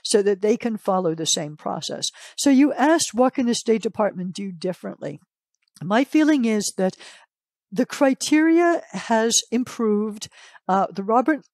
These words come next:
Levinson Act has improved, uh, the response time and the, uh, the, the robustness of the response. What I would like to see is I would like to see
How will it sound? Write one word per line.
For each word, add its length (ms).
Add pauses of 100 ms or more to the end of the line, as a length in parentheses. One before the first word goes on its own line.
(120)
Levinson 600
Act 380 (360)
has 280
improved, 640 (360)
uh, 200
the 140
response 720
time 560 (280)
and 400
the, 360
uh, 480 (540)
the, 400
the 160
robustness 800
of 140
the 100
response. 600 (260)
What 160
I 120
would 200
like 200
to 100
see 520
is 180
I 120
would 180
like 180
to 100
see 300